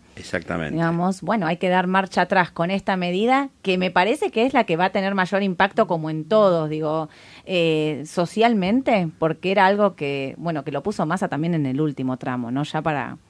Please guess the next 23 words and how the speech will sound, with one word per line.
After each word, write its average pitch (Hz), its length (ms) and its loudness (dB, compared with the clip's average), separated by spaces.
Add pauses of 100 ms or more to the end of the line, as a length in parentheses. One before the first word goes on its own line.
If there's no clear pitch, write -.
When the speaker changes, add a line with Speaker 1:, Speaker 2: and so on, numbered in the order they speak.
(100)
Speaker 2:
casi 170 220 -2
Speaker 1:
Bu- - 40 -12
Speaker 2:
como 156 200 -2
para 147 140 0
una 151 200 -2
propuesta 151 360 -4
de 151 60 -2
campaña. 151 560 -2 (320)
Speaker 1:
Cuando 95 280 -2
dicen 113 360 0
que 92 340 0 (1300)
la 85 160 -2
campaña 98 480 2
de 87 100 0
Massa 95 300 -2
fue 98 180 2
de 92 60 2
las - 160 -4
más 87 140 -8
caras 98 280 0
de 80 80 -4
la 85 60 -4
historia 85 680 -2